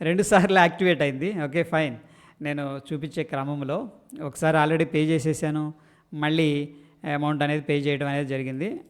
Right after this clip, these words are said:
ఓకే, వీటిని ఏంటంటే మనం క్యాన్సిల్ కావాలంటే కూడా క్యాన్సిల్ అనేది కూడా చేసుకోవచ్చు, వన్స్ ఏంటంటే ఎగ్జిక్యూట్ అయిన తర్వాత. అయితే కాసేపటి తర్వాత ఏం జరిగిందంటే రెండు కూడా యాక్టివేట్ అయిపోయినాయి. So ఒకటేమో ఫస్ట్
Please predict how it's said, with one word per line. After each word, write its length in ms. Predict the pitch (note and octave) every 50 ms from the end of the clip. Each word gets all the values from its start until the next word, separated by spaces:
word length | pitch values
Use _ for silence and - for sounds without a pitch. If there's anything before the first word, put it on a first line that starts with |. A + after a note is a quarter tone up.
| _ - D#3+
ఓకే, 240 | D3 E3 E3+ D#3+
వీటిని 300 | D3+ D#3 E3+ D3+ D#3+ E3
ఏంటంటే 420 | E3+ F3 E3 F3 F3 D#3 F#3 A3 B3
మనం 380 | G#3 F3 D#3+ E3 D#3+ D#3 D3+ D3+
క్యాన్సిల్ 340 | - D3 D3 D#3 - D#3 E3
కావాలంటే 420 | D3+ D#3+ D#3 D#3 D3+ D3+ C#3+ D#3
కూడా 260 | D3 D3 D#3 G3+ A#3+ A#3+
క్యాన్సిల్ 400 | A#3+ - C#3+ C#3+ C#3+ - D#3 D3
అనేది 180 | D3 C#3+ C#3+
కూడా 240 | C#3+ D3 E3+ A#3 A#3+ - F3
చేసుకోవచ్చు, 500 | D3 C#3 - - C#3 C3+ B2+ - - G#3+
వన్స్ 440 | B3 A#3 F#3 D#3 D3+ D#3+ D#3+ - E3+
ఏంటంటే 360 | D#3+ D3+ C#3 D#3 D#3 E3 - -
ఎగ్జిక్యూట్ 460 | F#3+ F3 D#3 E3+ G3 E3+ E3+ D3 -
అయిన 140 | C#3 C3+ B2+
తర్వాత. 340 | - B2 C3 C3 B2+ - - - - - _ _ _ _ -
అయితే 400 | E3+ F3 E3 G#3+ G#3 F3+ F3 F3
కాసేపటి 540 | E3+ - F#3 E3+ D#3 - G3 G3+ F#3+ G#3 G3+
తర్వాత 300 | E3+ F#3 F3+ F#3 F#3 F3
ఏం 140 | F#3 F3 F3+
జరిగిందంటే 500 | F3 F3 F3 E3+ E3+ E3+ E3+ E3 E3 F#3+
రెండు 240 | D#3+ D#3 D#3+ E3 F3
కూడా 520 | F3 F3 F3+ E3 E3 D#3 D3+ D3 D3+ - -
యాక్టివేట్ 420 | D#3 D3 - - F3 E3+ E3 D3
అయిపోయినాయి. 540 | D#3 D3+ B2 F3 D3+ D3 E3 G#3 B3 G#3+ E3+ - _ _ _ _ _ _ _ _ - - -
So 60 | F3+ D#3+ D#3 D#3 D3+ D#3 D#3+ D#3+ D#3+
ఒకటేమో 580 | D#3 D#3 D3+ E3 E3+ E3+ E3+ D#3+ D3+ D3+ D3+ - -
ఫస్ట్ 480 | D#3+ D#3 - - - F3+ D#3+ C#3+ C#3